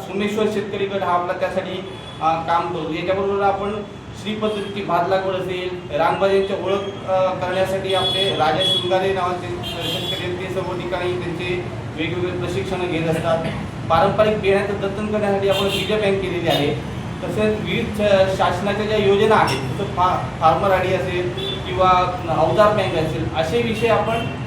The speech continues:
शेतकऱ्यांना कसे उपयोगी पडतील या दृष्टीनं आपण त्या ठिकाणी, अ, काम केलेलं आहे. यासाठी आपण फक्त शासनाशी न झगडता, तर शासनाची मदत जिथे घेता येईल, ज्या ठिकाणी संस्थांची मदत घेता येईल, ते सर्व काम आपण त्या ठिकाणी केलेलं आहे. हे करत असताना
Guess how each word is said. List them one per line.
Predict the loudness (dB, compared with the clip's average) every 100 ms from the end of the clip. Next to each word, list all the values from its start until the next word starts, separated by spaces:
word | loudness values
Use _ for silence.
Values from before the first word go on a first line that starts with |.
| -6 -6 -2
शेतकऱ्यांना | 0 2 2 4
कसे | 2 0 0
उपयोगी | 0 0 0
पडतील | 0 -2 -2 -2 2
या | 2
दृष्टीनं | 2 -2 2
आपण | 2 4 2 2 0
त्या | 0
ठिकाणी, | 0 0 0
अ, | -2 0 4 4
काम | 4 2 2 2
केलेलं | 0 2 2
आहे. | 0 -4 -6 -4 0
यासाठी | 2 4 4
आपण | 4 4 4 0 -2 -4 -6 2
फक्त | 2 4 2
शासनाशी | 4 2 2 0 0 -2 -2 -4 -6 -6
न | -2
झगडता, | 2 4 4 2 2 -2 -2
तर | -2
शासनाची | 0 0 2 0 2
मदत | 0 2 2
जिथे | 0 -2
घेता | 0 2 2
येईल, | 2 0 -4 -8 -8 -8 -8 -6 2
ज्या | 2
ठिकाणी | 4 0 -2
संस्थांची | 0 0 0 -2 -2
मदत | -2 -2 -2
घेता | -2 0
येईल, | 0 -2
ते | -2
सर्व | 0
काम | 2 4 4 2
आपण | 2 0
त्या | 0
ठिकाणी | 0 0 -2 -6 -8 -4
केलेलं | -2 0
आहे. | 0 -2 -8 -12 -14 -14 -4
हे | 0 2
करत | 2 2
असताना | 2 0 0 2 0